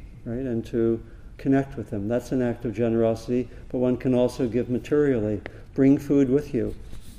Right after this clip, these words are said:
Bring a certain amount of money with you, if this works for you, that you give away regularly when you're on the street. You know, of course, there are complications. We don't always know where the money goes.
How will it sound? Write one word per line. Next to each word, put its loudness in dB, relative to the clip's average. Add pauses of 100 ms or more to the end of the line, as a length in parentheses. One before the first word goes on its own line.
(360)
Bring 6
a 2
certain 4
amount 4
of 4
money 4 (120)
with -2
you, 2
if -10
this 0
works 2
for -2
you, 4
that 4
you 2
give 4
away 4
regularly 0 (520)
when 2
you're 4
on 4
the 0
street. 0 (340)
You -6
know, -8 (140)
of -12
course, 4
there 4
are 0 (300)
complications. 0
We 0
don't 4
always 4
know 2
where 4
the 0
money 2
goes. -2